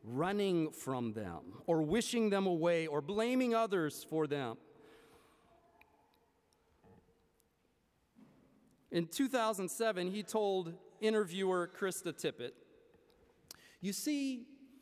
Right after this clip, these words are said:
the big thing for me is to love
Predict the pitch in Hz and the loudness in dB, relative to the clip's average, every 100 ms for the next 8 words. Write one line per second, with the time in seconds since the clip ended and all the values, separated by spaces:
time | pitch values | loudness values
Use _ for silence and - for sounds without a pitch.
0 | - - _ - 165 127 294 311 - - | -20 -20 _ -6 -6 4 2 2 -8 -4
1 | 226 226 220 214 - 160 156 139 117 98 | 0 2 2 0 0 0 0 0 -2 -8
2 | - - - - - - _ _ _ 180 | -14 -20 -20 -20 -20 -20 _ _ _ -2
3 | 170 - 170 170 220 233 233 226 156 | 0 -2 -2 0 0 0 -2 -4 -8